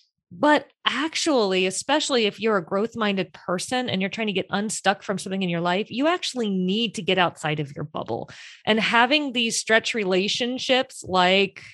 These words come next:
you know, being intentional about going and meeting new groups and meeting new people, which can be really awkward, especially for people like me that are, that tend to be a little bit more introverted at times, <laughs> you know, that's really hard. It's easy when you're an extrovert. Or,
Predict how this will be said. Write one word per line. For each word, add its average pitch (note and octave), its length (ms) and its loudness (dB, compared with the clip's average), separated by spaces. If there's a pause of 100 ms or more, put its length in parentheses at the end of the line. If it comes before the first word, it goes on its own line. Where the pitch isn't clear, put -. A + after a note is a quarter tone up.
(120)
you G3+ 160 2
know, F3 440 2
being G#3 180 -2
intentional G3 520 0
about F#3 240 4
going G3+ 300 2
and F#3 120 2
meeting G3 240 2
new F3+ 120 2
groups - 520 -6 (460)
and G3+ 160 4
meeting G#3+ 240 4
new G#3 100 0
people, A#3+ 280 0
which F#3 180 0
can A3+ 100 -8
be A#3 120 -2
really C4+ 340 0
awkward, G#3 400 0
especially C#4+ 400 0
for B3+ 160 -2
people A#3+ 320 0
like G#3 240 2
me A3 180 -2
that G3+ 140 0
are, F#3+ 240 0 (220)
that G#3 200 0
tend A3+ 180 2
to A3 60 2
be A3 80 4
a G3 60 4
little G3 160 0
bit G3+ 100 -2
more G3 160 -2
introverted G#3+ 600 0
at A3 120 0
times, C#4 480 4 (200)
<laughs> - 180 -6
you E4+ 60 8
know, C4+ 240 6 (280)
that's E4 300 4
really D#4 380 6
hard. C4 540 6
It's C4+ 200 0
easy G4 240 6
when B3 140 4
you're A3+ 120 0
an C#4 160 0
extrovert. D#3+ 400 -6 (480)
Or, D4 460 8